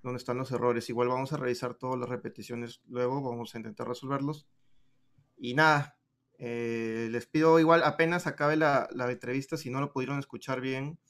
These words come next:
justo a partir de ahorita ya estoy grabándolo para que ustedes justamente puedan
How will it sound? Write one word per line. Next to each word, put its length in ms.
justo 220
a 80
partir 220
de 60
ahorita 260
ya 80
estoy 400
grabándolo 720
para 220
que 120
ustedes 380
justamente 880
puedan 680